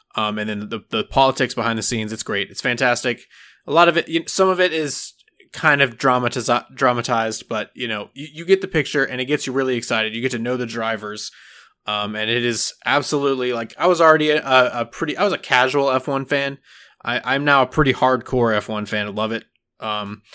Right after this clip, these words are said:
been playing the games for years and years, uh, watching races sparingly, but now that I can record them 'cause they come on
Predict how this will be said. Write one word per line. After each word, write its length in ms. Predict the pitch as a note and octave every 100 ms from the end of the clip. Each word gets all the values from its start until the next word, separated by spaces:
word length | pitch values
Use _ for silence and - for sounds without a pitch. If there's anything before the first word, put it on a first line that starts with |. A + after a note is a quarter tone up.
| - -
been 120 | A2
playing 200 | B2+ A#2+
the 40 | A2
games 320 | A2 A2+ G#2+
for 180 | A2+ G2+
years 360 | A2 C3 B2
and 100 | A#2
years, 440 | A2 A2 A2 - - _ - _ -
uh, 200 | G#2 G2+
watching 380 | A2+ B2+ C#3 A#2+
races 440 | A#2 A#2 - A#2
sparingly, 760 | - B2+ B2 B2+ B2 B2 B2 A#2+ -
but 280 | G#2+ G#2+ A#2
now 160 | B2+
that 100 | C3
I 60 | B2+
can 180 | C3 A2+
record 340 | A2 E3 D#3
them 140 | D3
'cause 140 | C#3+ G#2
they 80 | F#2+
come 240 | A2+ A2
on 320 | A#2 A2+ A2+